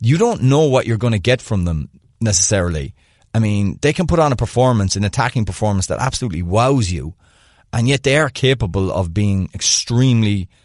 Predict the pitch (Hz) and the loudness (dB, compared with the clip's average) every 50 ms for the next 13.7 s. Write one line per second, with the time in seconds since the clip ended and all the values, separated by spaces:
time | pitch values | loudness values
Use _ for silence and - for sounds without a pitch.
0 | _ _ - - - 117 117 120 117 113 110 - - - _ _ _ _ _ _ | _ _ -18 -10 -4 -2 0 0 0 -2 -2 -6 -8 -14 _ _ _ _ _ _
1 | _ _ - - 92 90 90 87 78 107 101 - - 123 120 95 101 90 92 107 | _ _ -6 -4 -4 -2 -2 -2 -2 -2 -2 0 0 0 0 2 0 -2 -2 -2
2 | 101 85 87 92 82 82 - 104 - - 117 113 - - 90 87 104 113 120 120 | 0 0 0 -2 -2 -4 -8 -8 -4 0 0 0 0 -2 -2 0 0 2 0 0
3 | - - - 127 120 117 113 107 101 - - - _ _ _ _ _ _ _ _ | -2 -4 0 0 2 2 2 0 -2 -4 -6 -8 _ _ _ _ _ _ _ _
4 | _ 110 117 110 110 113 127 139 147 139 139 131 117 - _ _ _ _ _ _ | _ -2 0 0 2 2 2 2 2 2 2 0 0 -2 _ _ _ _ _ _
5 | _ _ - - - - 185 214 220 220 - - 180 165 156 143 120 - - - | _ _ -6 -6 -4 -4 -6 -2 -2 -2 0 0 0 2 2 0 -2 -4 -8 -6
6 | - 147 156 165 139 131 120 117 110 101 92 76 - - _ _ _ 123 - - | -2 0 2 2 2 2 2 2 0 0 -2 -4 -8 -12 _ _ _ -8 -8 -4
7 | - - 220 - - 185 175 190 180 - - 151 131 - - 151 156 - - 92 | -2 0 -2 0 0 0 0 2 2 0 0 -2 -2 0 0 0 -2 -2 -4 -6
8 | 80 80 - - 113 113 113 107 - 139 135 127 127 123 120 131 113 110 101 92 | -8 -8 -6 -4 -2 -2 -2 -2 0 0 0 0 0 0 0 0 0 0 -2 -2
9 | - - _ _ _ _ _ _ _ _ _ - - 113 113 - - - 113 101 | -4 -8 _ _ _ _ _ _ _ _ _ -6 -2 0 0 0 0 -2 -2 0
10 | 110 113 110 104 107 107 104 - - 107 - - 101 - 101 98 - - 117 107 | 2 2 2 2 2 2 0 0 -2 -4 -2 -4 -4 -4 -4 -4 -2 0 0 0
11 | 90 92 113 127 - - 55 - - - - 110 110 95 107 101 95 101 98 92 | 2 0 0 0 -2 -4 -8 -12 -10 -6 -4 -4 -2 0 -2 -2 0 0 -2 0
12 | 85 101 - 92 123 147 165 160 127 143 139 - - 85 92 90 90 87 82 - | -2 -2 -2 0 0 0 0 0 -2 -2 -4 -4 -4 -4 -4 -4 -4 -4 -6 -8
13 | - - - - - - 139 143 143 - - 127 131 127 | -12 -14 -14 -16 -6 -4 -2 -2 0 -2 -2 -2 -2 -2